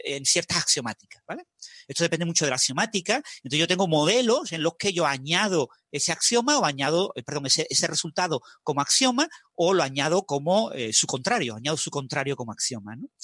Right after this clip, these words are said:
Entonces, eh, eh, eh, el gran problema que tenemos aquí es el problema de la informática. La informática trabaja con algoritmos.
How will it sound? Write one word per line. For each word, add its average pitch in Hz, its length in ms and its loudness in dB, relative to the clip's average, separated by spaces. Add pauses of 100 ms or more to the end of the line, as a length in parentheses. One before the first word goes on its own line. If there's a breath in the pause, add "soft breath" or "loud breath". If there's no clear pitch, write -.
(280 loud breath)
Entonces, 320 340 2
eh, 202 180 2 (120)
eh, 196 180 0
eh, 185 80 -10 (340)
el 214 140 4
gran 285 140 2
problema 370 180 2
que 302 80 -4
tenemos 269 280 0
aquí 269 300 -2 (380 soft breath)
es 233 240 2
el 240 100 -2
problema 202 280 2
de 220 60 4
la 170 60 2
informática. 135 680 -4 (840)
La 160 60 0
informática 208 380 0
trabaja 247 240 4
con 233 100 2
algoritmos. 139 600 -2